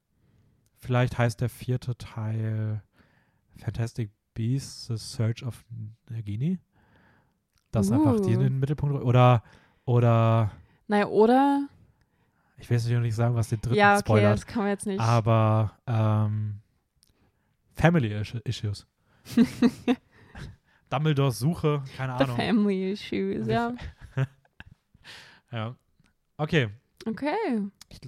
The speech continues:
Speaker 1: glaub, das passt so. Ähm, oh Gott, ich hab's wieder vergessen. Naja, ich sag's jetzt auch nicht. Wer könnt ihr, ihr habt den Podcast gehört, wo ihr gehört habt und das passt schon so.
Speaker 2: <laughs>
Speaker 1: Ähm,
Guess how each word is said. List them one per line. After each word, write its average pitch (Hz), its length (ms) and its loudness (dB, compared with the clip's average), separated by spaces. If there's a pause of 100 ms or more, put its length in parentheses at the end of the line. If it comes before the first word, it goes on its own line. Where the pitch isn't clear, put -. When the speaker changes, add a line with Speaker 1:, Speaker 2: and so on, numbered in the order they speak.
Speaker 1:
glaub, 113 280 -12
das 110 240 -16
passt - 320 -14
so. 113 240 -6 (800)
Ähm, 107 360 -6
oh - 120 -20
Gott, - 100 -18
ich - 60 -12
hab's - 160 -14
wieder 110 160 -12
vergessen. 127 580 -14 (260)
Naja, 101 200 -8
ich 92 80 -14
sag's 101 200 -10
jetzt 98 100 -14
auch 92 80 -14
nicht. 95 200 -16
Wer 95 120 -12
könnt 123 220 -6
ihr, 117 200 -6
ihr 127 140 -2
habt - 120 -2
den 123 80 -2
Podcast - 320 -2
gehört, 120 240 0
wo 107 60 0
ihr 107 80 -2
gehört 104 280 -6
habt 104 180 -8
und 101 180 -10
das 101 80 -12
passt - 220 -8
schon 104 160 -10
so. 107 200 -4 (300)
Speaker 2:
<laughs> - 300 -6
Speaker 1:
Ähm, 117 640 0